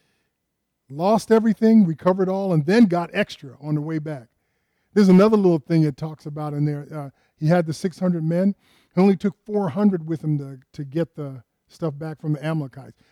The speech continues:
Two hundred of the men were so faint from doing the other stuff they had come back with and whatever.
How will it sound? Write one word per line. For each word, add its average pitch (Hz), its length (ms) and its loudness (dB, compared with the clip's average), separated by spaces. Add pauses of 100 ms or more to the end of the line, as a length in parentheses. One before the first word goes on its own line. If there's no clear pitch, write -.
(160)
Two 254 240 4
hundred 190 240 4
of 160 100 -4
the 156 60 -4
men 165 240 2
were 156 80 -2
so 170 260 -10
faint 185 480 -4
from 139 280 -4 (480)
doing 165 220 6
the 156 100 4
other 170 100 0
stuff 156 220 -4
they 160 80 -4
had 151 100 -4
come 170 200 2
back 170 280 -6
with 170 300 -4
and 143 320 -2
whatever. 156 400 -8